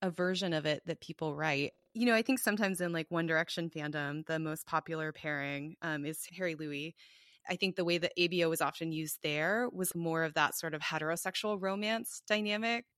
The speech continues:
People had really rigid gender roles for Harry and Louis, and sometimes it was, like, a really fluffy celebration of heteronormative dynamic. You know what I mean? Like, it was like, you're like, "Oh, okay, well,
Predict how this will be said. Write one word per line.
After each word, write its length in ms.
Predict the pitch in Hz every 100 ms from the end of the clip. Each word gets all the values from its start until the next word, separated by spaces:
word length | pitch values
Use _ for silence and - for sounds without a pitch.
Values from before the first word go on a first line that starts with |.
| -
People 200 | 202 196
had 120 | 170
really 420 | 156 156 170 175
rigid 520 | 156 156 147 165 156
gender 320 | - 165 165 160
roles 480 | 160 151 156 160 -
for 240 | - 147 151
Harry 480 | 156 143 143 147 147
and 300 | 151 147 170
Louis, 480 | 262 247 233 220 214 _ _ -
and 160 | 185
sometimes 400 | 180 226 226 220
it 80 | 196
was, 120 | 175
like, 140 | 180 180
a 60 |
really 280 | 180 175 180
fluffy 460 | 180 - 165 170 180
celebration 680 | - 165 170 160 160 - 165
of 140 | 160 - -
heteronormative 960 | 226 190 175 165 160 160 151 151 160 175 _
dynamic. 380 | 190 170 165 160
You 80 | 262
know 60 |
what 100 | 262
I 80 | 233
mean? 180 | 208 190
Like, 180 | 185 180
it 40 |
was 160 | 180 170
like, 160 | 170
you're 140 | 170 165
like, 160 | 156 -
"Oh, 140 | 208
okay, 300 | 170 156 -
well, 440 | - 175 165 175